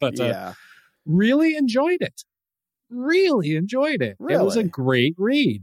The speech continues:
Speaker 1: Uh,
Speaker 2: Okay.
Speaker 1: fun and, and quick and clever and interesting. Now, randomly, I guess I picked, he also had a rule, no sequels.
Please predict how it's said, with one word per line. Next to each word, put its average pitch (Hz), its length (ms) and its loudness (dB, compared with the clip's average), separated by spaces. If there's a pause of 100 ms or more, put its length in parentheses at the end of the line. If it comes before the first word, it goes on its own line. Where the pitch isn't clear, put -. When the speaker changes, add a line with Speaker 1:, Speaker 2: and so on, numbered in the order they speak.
(120)
Speaker 1:
Uh, 113 180 -8
Speaker 2:
Okay. 175 320 -4
Speaker 1:
fun 208 360 2 (100)
and, 127 380 -2
and 113 180 -4
quick 175 280 0 (100)
and 113 180 -2
clever 202 560 0 (100)
and 123 220 -2
interesting. 139 640 -2 (480)
Now, 143 320 0 (140)
randomly, 156 580 2
I 135 140 0
guess 139 220 -2
I 139 80 -2 (140)
picked, 139 280 -6
he 143 120 0
also 180 240 2
had 147 120 2
a 131 40 0
rule, 123 340 2
no 123 160 0
sequels. - 580 -6